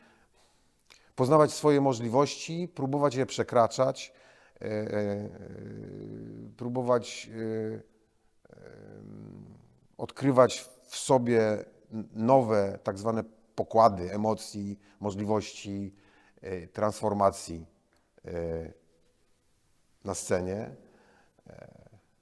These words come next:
że po prostu, jak to się mówi, no, potrafię, potrafię tak, ale może trzeba by spróbować jeszcze zagrać inaczej,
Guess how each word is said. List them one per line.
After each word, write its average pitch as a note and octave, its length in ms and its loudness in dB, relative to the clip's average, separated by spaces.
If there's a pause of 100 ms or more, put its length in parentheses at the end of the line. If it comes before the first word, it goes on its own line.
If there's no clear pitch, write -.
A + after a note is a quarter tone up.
(120)
że G2 280 -2
po - 280 -20
prostu, F#2 600 -14 (380)
jak - 140 -18
to G2 80 -12
się G#2 140 -8
mówi, G2 220 -6
no, G2+ 260 -8 (380)
potrafię, A2 580 -2 (400)
potrafię A2 420 -2
tak, A2 400 4
ale G2+ 180 0
może G#2 360 -2 (320)
trzeba G#2 200 -4
by G2 120 -6
spróbować G2+ 560 -6
jeszcze G2+ 300 -8
zagrać G2 380 -8
inaczej, G#2+ 560 -8